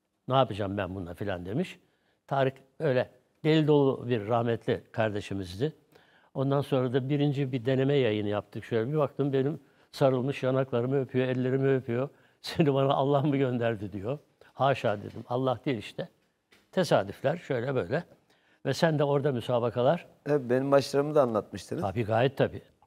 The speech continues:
Speaker 1: Az maç anlatmadım. Gürkan Özkan unutulur mu?
Speaker 2: Serkan Yılmaz.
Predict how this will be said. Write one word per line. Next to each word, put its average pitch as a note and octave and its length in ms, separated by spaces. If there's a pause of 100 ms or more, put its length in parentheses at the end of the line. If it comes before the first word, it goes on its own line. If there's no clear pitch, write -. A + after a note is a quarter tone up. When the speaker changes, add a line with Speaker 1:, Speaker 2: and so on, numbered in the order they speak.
(100)
Speaker 1:
Az B2 180
maç A#2 220
anlatmadım. C3+ 520 (640)
Gürkan B2+ 320
Özkan B2+ 460
unutulur C3 440
mu? F#3+ 240 (580)
Speaker 2:
Serkan B2+ 380
Yılmaz. A#2+ 460